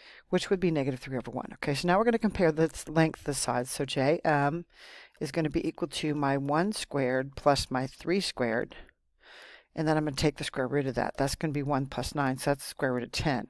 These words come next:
right? Is that, and that's gonna be the same for what? K L. So K L is equal to J M, right? We know that because they're the same numbers, okay? So then, <clears throat> let's look at J K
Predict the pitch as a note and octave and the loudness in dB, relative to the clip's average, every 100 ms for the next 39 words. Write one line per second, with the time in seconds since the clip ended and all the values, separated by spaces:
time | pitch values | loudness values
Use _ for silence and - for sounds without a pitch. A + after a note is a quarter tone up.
0 | - C3 - - - - - - D#3+ C#3 | -4 -4 -6 -14 -20 -20 -20 -2 0 2
1 | D3+ - D#3 E3 F#3 - G#3 E3+ D#3+ D3 | 2 2 4 6 4 4 0 2 2 2
2 | - - F#3 E3 C#3 C3+ D3+ - D3 C3 | 0 2 4 4 2 0 -4 -4 -2 2
3 | C3+ - - - - C3+ B2 - - - | 2 0 -8 -6 2 4 4 0 -8 -14
4 | - C#3 - C3+ C#3+ - - B2+ C3 D#3+ | -10 -6 -2 2 2 2 2 2 2 0
5 | - _ _ _ - - - - _ - | -4 _ _ _ -20 -20 -20 -20 _ 0
6 | D3+ C#3+ C3+ D3 D3 C3 C3 D#3 F3+ - | 0 0 -2 -2 0 0 2 4 4 2
7 | _ - D3+ - - F3+ F#3+ G3 E3+ - | _ 0 0 0 -2 4 6 8 8 6
8 | D#3+ D3+ C#3 C#3+ C3 C3+ C3 C3 C3+ - | 2 -2 0 0 0 -2 0 0 0 -2
9 | - - - C3 C#3 _ _ _ _ - | -6 -6 -2 -2 -4 _ _ _ _ -20
10 | - - - _ - F3+ F#3+ A3 F#3 F#3+ | -18 -20 -20 _ -4 0 4 6 6 4
11 | G3 - G#3+ G#3+ G3 D3 - - - _ | -4 -8 -4 0 0 0 -8 -16 -20 _
12 | _ _ _ _ _ _ _ _ _ - | _ _ _ _ _ _ _ _ _ -20
13 | - - D#3+ - D#3+ - - D3+ C3+ C3+ | -14 -2 0 2 0 -2 -2 0 -2 -2
14 | - F#3 F3+ D3 C#3+ D3 F#3 G3+ | 0 6 6 6 4 4 2 0